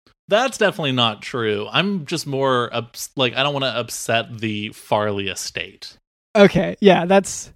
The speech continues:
Speaker 2: um, and I guess for whatever reason, Tommy Boy's the first b-, boy name that popped into my head.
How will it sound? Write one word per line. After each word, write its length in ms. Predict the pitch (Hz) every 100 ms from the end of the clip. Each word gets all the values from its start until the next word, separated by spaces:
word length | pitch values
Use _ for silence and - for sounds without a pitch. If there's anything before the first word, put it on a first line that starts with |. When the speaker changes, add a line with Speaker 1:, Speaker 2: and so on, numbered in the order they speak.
| _ _ _ _
Speaker 2:
um, 300 | 196 180 175 233
and 80 |
I 60 | 226
guess 260 | 262 - 247 _ -
for 120 | 214
whatever 320 | 220 220 202
reason, 300 | 202 196 202
Tommy 260 | - 202 196
Boy's 220 | 202 190
the 80 | 175
first 340 | 196 185 - 190
b-, 120 | - - 226 _ _
boy 200 | 202 208
name 180 | 208 185
that 80 | 180
popped 240 | 165 185
into 80 | 185
my 100 | 180
head. 240 | 170 180